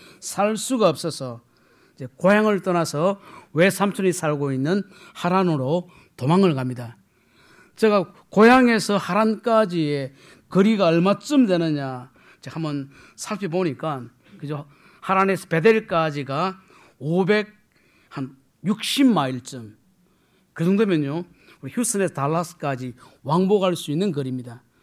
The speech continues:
뭐 요즘처럼 차가 있는 것도 아니고 뭐 그렇다고 비행기가 있는 것도 아니고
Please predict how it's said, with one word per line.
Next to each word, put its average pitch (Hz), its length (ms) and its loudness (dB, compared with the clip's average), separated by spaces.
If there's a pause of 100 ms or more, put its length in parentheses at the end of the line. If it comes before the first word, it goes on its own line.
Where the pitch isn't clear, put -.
(200)
뭐 160 120 -6
요즘처럼 165 640 -2 (220)
차가 208 260 -4
있는 165 200 0
것도 165 220 -4
아니고 143 520 -6 (360)
뭐 175 100 -6
그렇다고 190 300 0
비행기가 208 420 2
있는 180 140 2
것도 156 160 -4
아니고 127 420 -8